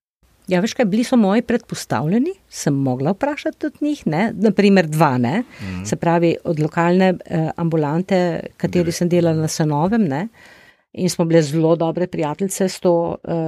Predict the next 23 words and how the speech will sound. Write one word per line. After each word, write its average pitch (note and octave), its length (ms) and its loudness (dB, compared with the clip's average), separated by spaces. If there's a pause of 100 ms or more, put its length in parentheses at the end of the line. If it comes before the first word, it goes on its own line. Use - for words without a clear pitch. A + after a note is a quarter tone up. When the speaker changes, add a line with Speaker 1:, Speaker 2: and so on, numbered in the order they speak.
(160)
Speaker 1:
ki - 180 -8
je D#3 100 -2
bila D#3 160 0
moja D3+ 220 4
šefica E3 500 -2
tam D#3+ 260 2
na D3+ 100 0
Speaker 2:
Mhm. D3+ 40 0
Speaker 1:
lokalni, E3 460 -4
ne. C#3 160 -4
Speaker 2:
Mhm. A2 100 -10 (640)
Speaker 1:
Mi, F#3 100 4
da E3 80 2
smo - 180 -4
se - 160 -2
itak F#3 260 0 (200)
zelo E3 240 4
poznale, E3+ 640 0 (100)
se - 360 -6
zelo D#3 420 0
spoštovale E3 920 4
in, D#3+ 380 -2
eh, D#3+ 460 -6